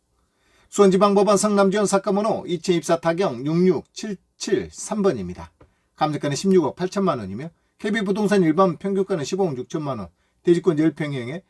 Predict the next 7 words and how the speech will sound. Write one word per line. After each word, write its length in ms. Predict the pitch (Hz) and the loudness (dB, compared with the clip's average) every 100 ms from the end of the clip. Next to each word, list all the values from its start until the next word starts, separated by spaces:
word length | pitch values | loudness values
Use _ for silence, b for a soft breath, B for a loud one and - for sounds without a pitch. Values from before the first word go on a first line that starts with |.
| _ | _
전용면적 440 | - 175 214 220 214 | -6 -2 -2 -2 0
삼십오 440 | 214 202 190 202 | 0 0 0 0
평형, 260 | 202 156 - _ _ | -2 -4 -8 _ _
분양면적은 540 | - 170 170 147 160 147 | -4 0 0 0 -2 -2
사십사 420 | 175 175 - 175 | -2 -2 -2 -2
평 160 | 185 | -2
아파트입니다. 560 | 123 - 98 113 104 107 | -6 -6 -10 -10 -12 -12